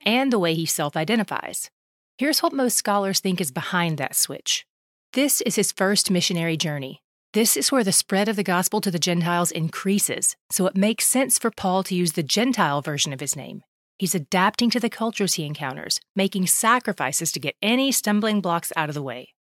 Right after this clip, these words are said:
Later, in First Corinthians nine, Paul says he has become all things to all people,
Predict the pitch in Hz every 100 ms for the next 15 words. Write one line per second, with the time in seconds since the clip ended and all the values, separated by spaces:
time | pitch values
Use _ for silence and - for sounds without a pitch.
0 | _ _ _ _ 202 185 175 262 262 -
1 | 180 - 240 - 233 233 202 175 175 170
2 | 185 226 233 _ - 208 202 185 175 -
3 | 185 151 143 139 165 - 214 214 202 214
4 | 240 - 240 240 226 - 185 185 185 160
5 | 143 -